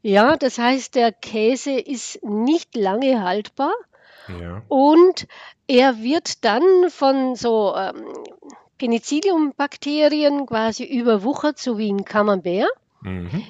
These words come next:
Speaker 1: der den auch dann schön, eigentlich soll er ein bisschen pelzig sein, den wir jetzt heute da haben, der ist noch sehr, sehr, sehr frisch, das ist noch richtiger Frischkäse.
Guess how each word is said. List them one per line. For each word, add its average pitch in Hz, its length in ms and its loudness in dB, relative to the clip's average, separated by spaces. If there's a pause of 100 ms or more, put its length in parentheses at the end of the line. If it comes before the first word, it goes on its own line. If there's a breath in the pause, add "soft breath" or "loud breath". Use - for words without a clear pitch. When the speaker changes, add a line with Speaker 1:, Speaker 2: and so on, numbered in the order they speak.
(120)
Speaker 1:
der 226 140 6
den 220 180 6
auch 208 300 0
dann 214 240 0
schön, 208 340 2
eigentlich 311 420 2
soll 269 160 4
er 247 80 4
ein 214 40 -6
bisschen 254 240 -2
pelzig 269 480 -4
sein, 277 320 -2
den 247 200 -4
wir 226 80 0
jetzt - 460 -6
heute 254 340 -2
da 247 160 0
haben, 240 480 2
der - 240 -2
ist 226 220 -12
noch 196 220 -4
sehr, 233 340 -2
sehr, 294 180 -2
sehr 285 220 -4
frisch, - 300 -6
das 214 180 -12
ist 220 80 -12
noch 190 140 -6
richtiger 185 400 -12
Frischkäse. 277 720 -14